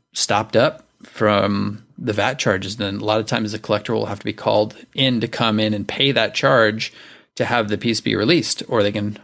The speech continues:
sometimes I think they can pay it over the phone and then it gets, uh, shipped to them in their country. But I've never had any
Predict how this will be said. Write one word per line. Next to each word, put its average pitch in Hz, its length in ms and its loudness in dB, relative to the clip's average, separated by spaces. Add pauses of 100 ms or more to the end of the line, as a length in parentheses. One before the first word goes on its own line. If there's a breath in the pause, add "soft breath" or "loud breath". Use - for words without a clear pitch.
(160)
sometimes 110 440 2
I 95 80 2
think 110 180 -4
they 107 100 -2
can 107 120 -6
pay 107 160 -2
it 104 60 0
over 98 140 -2
the 92 60 -6
phone 101 320 -4
and 95 120 -6
then 101 260 -6 (380 loud breath)
it 107 160 0
gets, - 380 -2
uh, 104 440 2
shipped - 260 -2
to 104 80 -4
them 101 400 -6
in 107 120 -4
their 98 100 -6
country. - 340 -8
But 101 280 -2 (220 loud breath)
I've 135 260 0
never 143 220 4
had 131 540 0
any 120 400 2